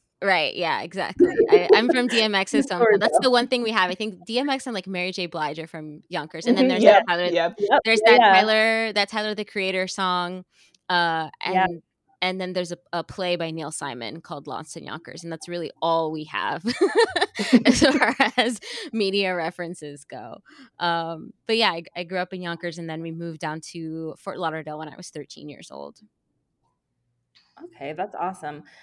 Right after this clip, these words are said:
Speaker 2: Um, yeah, I, first of all, I love what you do because I'm one of those people that is,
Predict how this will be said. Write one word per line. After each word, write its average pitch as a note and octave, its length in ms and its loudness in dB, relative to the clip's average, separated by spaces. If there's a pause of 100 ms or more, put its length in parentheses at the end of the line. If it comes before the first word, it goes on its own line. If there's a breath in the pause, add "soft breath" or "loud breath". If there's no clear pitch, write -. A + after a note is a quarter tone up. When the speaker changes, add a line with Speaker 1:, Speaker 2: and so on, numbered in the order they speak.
(200 soft breath)
Speaker 2:
Um, E3+ 500 -4
yeah, F#3+ 440 0
I, G#3 320 2
first D4+ 240 -2
of F4 60 -8
all, E4 60 2
I C4+ 80 2
love F#3 220 2
what A3 100 -6
you B3+ 140 -8
do E3+ 400 -2
because E3+ 640 0
I'm F3 200 -2
one F3+ 100 -2
of F3+ 60 -2
those F#3 140 -4
people F#3 300 -6
that E3+ 120 -2
is, E3 240 -6